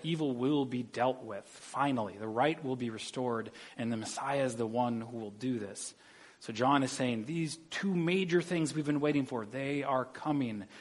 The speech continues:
with this Messiah." And then Jesus comes to be baptized by John. And in part, this is important because it shows that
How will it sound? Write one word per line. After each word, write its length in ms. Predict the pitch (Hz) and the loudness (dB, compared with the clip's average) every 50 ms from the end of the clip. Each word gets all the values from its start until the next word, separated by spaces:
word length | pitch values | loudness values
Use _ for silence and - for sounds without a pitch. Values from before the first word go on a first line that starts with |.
| - - - | -20 -14 -2
with 400 | - 127 147 143 139 - - - | 4 6 6 6 6 2 -4 -4
this 240 | 120 123 120 - - | -2 -2 -2 -2 -6
Messiah." 520 | 123 113 - - 123 117 117 110 101 95 - - - - - _ _ _ _ _ _ _ _ _ _ _ _ _ _ _ _ _ _ _ - - - | -8 -6 -4 -2 0 2 2 2 0 0 -4 -8 -14 -20 -20 _ _ _ _ _ _ _ _ _ _ _ _ _ _ _ _ _ _ _ -20 -20 -16
And 180 | 120 107 107 | -14 -6 0
then 340 | 127 143 151 160 160 147 139 | 4 4 6 6 4 2 2
Jesus 380 | 120 131 143 139 123 131 123 - | 0 0 -2 0 0 -2 -4 -4
comes 400 | - - 131 127 117 107 101 - | -2 -2 0 0 0 -2 -4 -6
to 80 | - | -8
be 80 | - 113 | -8 -4
baptized 680 | 101 - 127 123 117 - - 113 107 104 98 - - - - - - - - - - | 0 2 2 2 2 0 -2 -2 -2 -2 -6 -8 -12 -14 -18 -20 -20 -20 -20 -8 -6
by 120 | 110 98 | -6 -4
John. 440 | 98 110 113 101 95 90 90 104 - - _ - - - - - - - _ _ _ _ _ _ | -2 0 0 0 0 -2 -4 -8 -12 -16 _ -20 -20 -20 -20 -20 -20 -20 _ _ _ _ _ _
And 100 | - 139 | 4 4
in 80 | 143 139 | 4 4
part, 320 | 139 - 190 214 214 - | 8 12 12 12 12 12
this 180 | 170 170 165 - | 10 6 6 4
is 140 | 165 156 160 | 2 2 2
important 440 | 156 - - - 160 160 147 147 139 | 2 4 6 6 6 6 4 2 0
because 280 | 131 - - 139 131 | 0 4 4 4 4
it 100 | 147 - | 4 2
shows 460 | - - - 170 185 202 202 190 151 | 2 2 4 8 8 8 8 8 6
that 260 | 143 156 143 135 - | 4 4 4 4 0